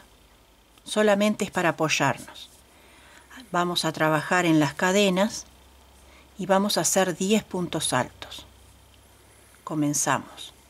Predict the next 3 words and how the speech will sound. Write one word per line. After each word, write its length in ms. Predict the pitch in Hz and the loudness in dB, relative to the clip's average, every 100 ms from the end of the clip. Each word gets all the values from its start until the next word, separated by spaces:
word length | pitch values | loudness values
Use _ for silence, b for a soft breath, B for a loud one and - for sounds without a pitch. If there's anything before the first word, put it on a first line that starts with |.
| 233 | -2
Uno, 500 | 202 180 170 196 240 - - _ _ _ _ _ _ _ _ _ _ _ _ _ _ _ _ _ _ _ _ _ _ _ _ - | 0 2 0 0 -2 -12 -20 _ _ _ _ _ _ _ _ _ _ _ _ _ _ _ _ _ _ _ _ _ _ _ _ -20
dos, 680 | 170 151 147 143 185 214 - _ _ _ _ _ - _ _ _ _ _ _ _ _ _ _ _ _ _ _ _ _ _ _ _ | -12 -6 -4 -2 -2 -4 -14 _ _ _ _ _ -20 _ _ _ _ _ _ _ _ _ _ _ _ _ _ _ _ _ _ _
tres, 580 | - 156 139 160 196 - | -8 -4 -2 -4 -8 -14